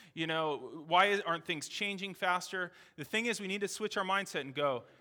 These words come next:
"This is about cultivation." 'Cause if you ask the question from a cultivation standpoint and you go, you know, "Why does cultivation take so much time and why is it so hard?" You're like, "Oh yeah, it's supposed to be," right? It's a healthier thing to think of it in a way of cultivation. And guys, the good news is, is the honeymoon period is not the best part of marriage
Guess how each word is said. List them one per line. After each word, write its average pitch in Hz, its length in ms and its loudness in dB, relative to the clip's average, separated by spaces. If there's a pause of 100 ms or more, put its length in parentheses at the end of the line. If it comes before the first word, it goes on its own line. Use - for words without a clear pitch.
"This 160 80 0
is 165 60 -4
about 208 240 6
cultivation." 156 760 -2 (600)
'Cause 165 160 0
if 170 100 0
you 185 100 6
ask 196 160 6
the 185 80 -2
question 170 460 0
from 139 120 -12
a 120 60 -8
cultivation 170 500 -6
standpoint 131 440 -6
and 131 80 -10
you 131 60 -8
go, 131 180 -2 (360)
you 160 60 -6
know, 147 220 -4
"Why 170 180 4
does 285 140 0
cultivation 190 600 -4
take 170 220 -4
so - 140 -6
much 151 260 -6
time 165 280 0
and 135 80 -8
why 135 100 0
is 135 80 -6
it 123 60 -10
so 131 120 -8
hard?" 156 240 0
You're 117 80 -6
like, 117 180 -4
"Oh 147 80 -4
yeah, 135 120 -2
it's - 120 -10
supposed - 260 -10
to - 40 -18
be," 80 140 -14 (320)
right? 131 240 -2 (320)
It's 147 140 -4
a 165 60 2
healthier 196 440 2
thing 175 240 -4
to 127 80 -8
think 160 300 -6
of 120 80 -6
it 110 100 -8
in 127 140 -8
a 120 60 -6
way 123 240 -4
of 107 140 -8 (300)
cultivation. 123 800 -6
And 151 100 -6
guys, 185 240 2
the 165 100 -4
good 180 200 -6
news 190 260 -8
is, 208 180 -4
is 151 100 -12
the 147 160 -2
honeymoon 175 340 -6
period 165 340 -4
is 143 180 -10
not 156 300 -2
the 147 80 -6
best 123 300 -6
part 117 160 -6
of 110 80 -10
marriage 98 480 -14